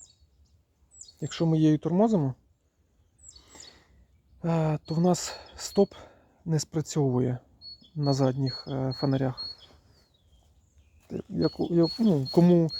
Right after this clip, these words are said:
це критично, то, ну, робіть, дороблюйте. Е, получається, дороблюйте. Бо тут, получається, як?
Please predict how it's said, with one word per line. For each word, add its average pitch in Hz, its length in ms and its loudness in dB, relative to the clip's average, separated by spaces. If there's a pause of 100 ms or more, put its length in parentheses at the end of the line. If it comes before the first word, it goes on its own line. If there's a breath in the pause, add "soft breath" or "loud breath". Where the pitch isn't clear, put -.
(260 loud breath)
це - 140 -6
критично, 165 640 -4 (720)
то, 139 520 0 (540)
ну, 175 180 0
робіть, 147 300 4
дороблюйте. 131 580 4 (920 loud breath)
Е, 131 420 -6
получається, 135 800 -8 (260)
дороблюйте. 143 600 -2 (680)
Бо 160 60 -2
тут, - 180 -2
получається, 156 580 -4
як? 131 160 0